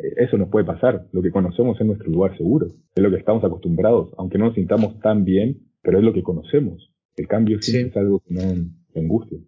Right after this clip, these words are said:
Speaker 2: Sí, ¿no? Y, y creo que a lo mejor aquí el error, y, eh, pienso yo que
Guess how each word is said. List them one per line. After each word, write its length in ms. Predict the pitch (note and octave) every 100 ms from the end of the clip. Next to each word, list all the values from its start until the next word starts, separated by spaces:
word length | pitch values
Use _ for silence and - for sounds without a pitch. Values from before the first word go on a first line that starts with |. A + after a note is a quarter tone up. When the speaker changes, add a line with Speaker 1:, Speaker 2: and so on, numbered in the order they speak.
| _ _
Speaker 2:
Sí, 240 | - D3+
¿no? 200 | D#3+ D#3+
Y, 420 | C#3+ A#2 A2+ A#2 -
y 100 | C3
creo 180 | D#3 E3+
que 120 | A3+
a 20 |
lo 100 | F3+
mejor 280 | A2 - B2+
aquí 260 | B2+ - B2+
el 80 |
error, 300 | A#2+ A2 B2
y, 340 | A#2 G#2 G2 - _ -
eh, 340 | D3+ B2 A2+ A2+
pienso 300 | A#2+ A2 A2+
yo 280 | A2 A2
que 580 | - - A2+ G#2 G2 -